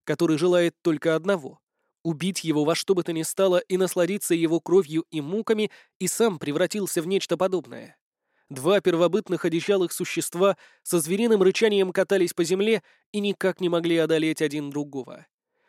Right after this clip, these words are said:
Силы были примерно равны, и они быстро улетучивались. Враги то и дело скрещивали и скрещивали острые кинжалы, норовя перерезать друг другу глотки.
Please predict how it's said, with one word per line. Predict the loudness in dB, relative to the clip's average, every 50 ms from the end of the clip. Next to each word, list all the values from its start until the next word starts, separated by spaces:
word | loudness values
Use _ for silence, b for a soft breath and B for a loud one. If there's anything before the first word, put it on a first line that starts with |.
| _ _
Силы | -8 -4 0 2 2 4 4 2
были | 2 4 2 2 2
примерно | 2 0 2 2 2 2 2 0 0
равны, | 0 0 0 0 0 -2 -2
и | 0 0 0
они | 2 2 0 -2 -2
быстро | -2 -4 -6 -6 -4 0 0
улетучивались. | 2 2 2 0 -2 -6 -8 -10 -10 -12 -14 -14 -14 -14 -14 -14 -16 _ _ _ _ _ _ _ _
Враги | -2 2 2 2 4 2 0 2
то | 2 2
и | 2 2 0
дело | 0 2 2 2
скрещивали | 0 0 -4 -6 -6 -4 -4 -4 -2 -2 -2 -4 -4 -6
и | _ -10
скрещивали | -10 -8 -6 -6 -4 -4 -4 -4 -2 -2 -2 -2 -2 -4 -4 -6
острые | -6 -6 -4 -2 -2 -2 -2 -2
кинжалы, | -4 -6 -8 -4 -4 -4 -4 -6 -8 -14 -18 b b b b b
норовя | -2 0 2 2 2 2 0 0
перерезать | 0 0 0 2 2 2 0 -2 -4 -6 -4
друг | -6 -6 -6 -4
другу | -6 -6 -4 -4 -4
глотки. | -4 -4 -8 -8 -10 -14 _ -20 -20 -20